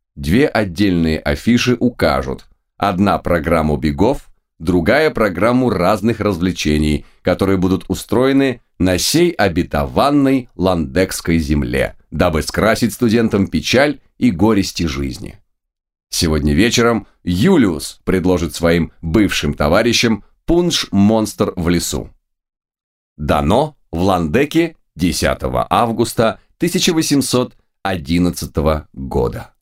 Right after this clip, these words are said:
Самуил Первый. С подлинным верно. Трихтер. Чтение было встречено криками «Браво!». Особенный успех имело извещение насчёт пунша.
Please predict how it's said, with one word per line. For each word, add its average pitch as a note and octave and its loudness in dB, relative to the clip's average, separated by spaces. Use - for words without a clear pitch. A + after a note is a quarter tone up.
Самуил B2+ 2
Первый. C#2+ -2
С - -8
подлинным C3+ 2
верно. C2+ -4
Трихтер. - -4
Чтение C#3 2
было B2+ 0
встречено G#2 0
криками F#2+ 0
«Браво!». D2+ -4
Особенный D2+ 0
успех A#2+ -2
имело A2 2
извещение A2+ 2
насчёт E2+ -2
пунша. - -6